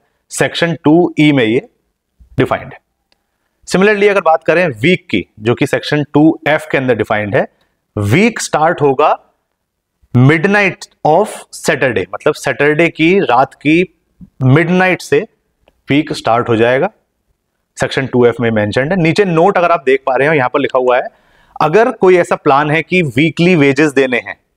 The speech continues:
वर्कर्स को, मंथली नहीं, वीकली अगर कुछ वेजिंग का कुछ सिस्टम कर रहे हैं, तो जो फैक्ट्रीज का चीफ इंस्पेक्टर होगा वो डिसाइड करेगा कि वीक की स्टार्टिंग वो कौन से, किस टाइम से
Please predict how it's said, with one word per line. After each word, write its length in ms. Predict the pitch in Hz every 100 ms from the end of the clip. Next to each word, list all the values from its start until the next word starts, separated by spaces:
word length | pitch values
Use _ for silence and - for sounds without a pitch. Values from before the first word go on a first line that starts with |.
| _ _ _ _ -
वर्कर्स 320 | 131 127 120
को, 120 | - 113
मंथली 320 | 135 156 170
नहीं, 200 | 170 233
वीकली 420 | 139 175 175 185
अगर 120 | 156
कुछ 240 | 135 151 -
वेजिंग 340 | 113 113 123 123
का 80 | 120
कुछ 240 | - 110
सिस्टम 260 | 110 - 117
कर 140 | 107
रहे 140 | 110 143
हैं, 80 | - _ _ _ -
तो 80 | 147
जो 100 | 196
फैक्ट्रीज 600 | - 156 - 196 220 -
का 220 | 202 226 - _
चीफ 400 | 190 214 220 - -
इंस्पेक्टर 720 | 175 165 170 165 - - 196
होगा 280 | 143 120 95 - _ _ _ _ _
वो 260 | 107 117 220
डिसाइड 360 | 190 175 151 127
करेगा 500 | 117 104 101 127 180 -
कि 240 | 165 214 - _ _ _ 101
वीक 400 | 101 180 202 -
की 240 | - 196
स्टार्टिंग 600 | 196 147 127 139 143 123
वो 380 | 151 240 - _ _ _ _
कौन 300 | 170 196 202
से, 240 | 196 190 170 - _ -
किस 220 | 214 -
टाइम 220 | 147 135
से 240 | - 170